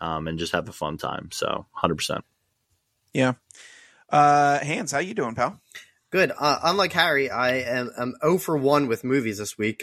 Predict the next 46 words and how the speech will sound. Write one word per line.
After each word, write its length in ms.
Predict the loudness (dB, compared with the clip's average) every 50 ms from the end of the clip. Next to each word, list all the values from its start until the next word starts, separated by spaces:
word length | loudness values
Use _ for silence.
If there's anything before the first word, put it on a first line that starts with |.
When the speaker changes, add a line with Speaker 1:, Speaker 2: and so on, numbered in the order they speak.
| -4
Speaker 3:
Uh, 300 | 0 2 4 4 4 2 0
you 100 | -2 -2
know, 80 | 0 2
I 140 | 2 2 4
don't, 560 | 4 4 2 2 0 -2 -2 -4 -4 -6 -4 -2
<laughs> 40 |
I 60 | -2 -2
don't 320 | 0 0 0 0 0 2
go 160 | 2 4 4
as 180 | 4 2 0 0
much 400 | 0 0 0 0 -2 -6 -12 -14 _ _ _ _ _ _ _ _ _
as, 280 | 0 0 0 2 0 0
uh, 220 | 0 0 0 -2 -2 0
a-, 220 | 2 2 2 2
as 140 | 0 -2 0
Harry. 360 | 2 2 4 4 4 4 2
I 60 | 2
don't 160 | 0 0 -2
get 120 | -4 -4 -4
to, 220 | -2 -2 0 0
out 180 | 2 0 0 -2
to 80 | -4
the 60 | -6 -4
cinema 360 | -4 -2 -2 -2 0 0 -2
as 100 | -2 0
much. 380 | 0 0 0 0 -4 -8 -6
So, 360 | -2 0 2 2 2 2 -2 -4 -2
um, 360 | 0 0 0 0 0 -4 -8 _ -20 -20 -20 -20 -20 -20 -20 -10 -4
yeah, 240 | 0 2 4 4 4
I, 300 | 4 2 2 2 2 0
I 20 | 0
did 220 | 0 -2 -4 -4
see, 320 | -4 -2 -2 0 0 0
you 160 | -2 -2 0 0
know, 100 | 2 2
we're 160 | 2 0 0
gonna 140 | 0 0 2
talk 180 | 2 2 2
about 160 | 4 2 2
the 80 | 2 0
movie 260 | 0 2 2 2 2
that 140 | 2 2 0
we 80 | 0 0
did 160 | 0 -2 0
watch. 380 | 0 2 2 0 0 -2 -4 -2
Uh, 420 | 2 4 4 4 4 4 2 -2